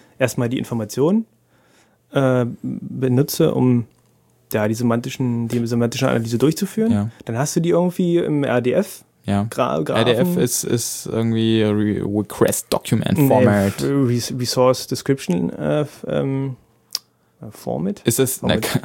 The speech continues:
Speaker 2: na, <laughs> irgendwas.
Speaker 1: Ja.
Speaker 2: Äh, ich hab
Speaker 1: Also
Speaker 2: auch grad
Speaker 1: so,
Speaker 2: kein
Speaker 1: also
Speaker 2: Internet, aber ist das das, wo letztendlich
Speaker 1: Ontologie.
Speaker 2: Mhm.
Speaker 1: Ontologie
Speaker 2: Mhm.
Speaker 1: halt, äh, Ontologiesprache, könnte man sagen.
Speaker 2: Ja.
Speaker 1: Äh, so eine,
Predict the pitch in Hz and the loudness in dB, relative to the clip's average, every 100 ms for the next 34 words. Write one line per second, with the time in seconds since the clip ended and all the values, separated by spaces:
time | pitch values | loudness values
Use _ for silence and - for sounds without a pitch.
0 | 98 107 110 104 87 - - - - 117 | -2 -2 2 2 2 -2 -16 -16 -2 2
1 | 110 104 123 139 160 123 160 127 147 117 | 2 2 0 0 0 0 0 2 2 0
2 | 104 120 123 135 143 131 139 131 131 147 | 0 0 0 0 -2 0 0 2 2 0
3 | 139 127 127 131 117 - 117 117 110 - | 0 0 0 0 0 -2 -2 -2 -4 -6
4 | 123 113 117 113 120 120 113 110 110 131 | -6 -4 -4 -2 0 2 2 0 -2 -4
5 | 117 120 117 113 113 113 - 113 107 110 | -2 -4 -6 -6 -4 -6 -6 -2 -2 -2
6 | 107 113 113 107 110 110 _ - - 107 | -6 -4 -2 -2 -2 -4 _ -20 -6 -2
7 | 104 113 _ _ _ _ _ _ _ _ | 0 -2 _ _ _ _ _ _ _ _
8 | _ - - 131 117 113 110 110 113 107 | _ -8 -2 2 4 4 2 0 0 0